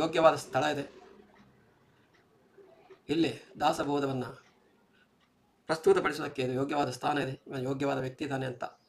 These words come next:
ಅವನು ಬರೆದವರು ಒಪ್ಕೋಬೇಕು, ಆಗ ಮಾತ್ರ ಆಗುತ್ತೆ. ನಾನು ಆ ಮೂರಲ್ಲ, ನನ್ನ ನೆನಪಿನ ಪ್ರಕಾರ ಐದು ವರ್ಷನೇ ಆಯಿತು ಈ ದಾಸಬೋಧವನ್ನು ನನ್ನ ಚಾನಲ್ನಲ್ಲಿ ಪ್ರಸ್ತುತಪಡಿಸ್ಬೇಕು ಅಂತ, ಆದರೆ ಇವತ್ತು ಮಾಡ್ತಾ ಇದ್ದೀನಿ.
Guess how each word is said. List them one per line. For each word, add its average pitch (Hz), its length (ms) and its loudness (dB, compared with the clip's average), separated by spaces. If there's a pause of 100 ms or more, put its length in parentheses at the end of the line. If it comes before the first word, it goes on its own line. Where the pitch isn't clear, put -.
(540)
ಅವನು 143 220 -4 (380)
ಬರೆದವರು 180 400 4
ಒಪ್ಕೋಬೇಕು, - 360 -10 (640)
ಆಗ 143 200 -6
ಮಾತ್ರ - 200 -10
ಆಗುತ್ತೆ. - 200 -20 (180)
ನಾನು 143 160 0 (600)
ಆ - 100 2 (260)
ಮೂರಲ್ಲ, 175 320 8 (600)
ನನ್ನ 165 220 2 (100)
ನೆನಪಿನ - 360 2
ಪ್ರಕಾರ 131 180 -4 (320)
ಐದು 160 140 4
ವರ್ಷನೇ 156 280 0
ಆಯಿತು 135 220 -4 (240)
ಈ 127 100 -8
ದಾಸಬೋಧವನ್ನು 131 520 -2
ನನ್ನ 113 200 -6 (640)
ಚಾನಲ್ನಲ್ಲಿ 131 460 -2 (460)
ಪ್ರಸ್ತುತಪಡಿಸ್ಬೇಕು - 600 -14
ಅಂತ, 123 120 -14 (160)
ಆದರೆ 135 200 -4
ಇವತ್ತು 135 320 -6
ಮಾಡ್ತಾ 120 200 -12
ಇದ್ದೀನಿ. - 180 -18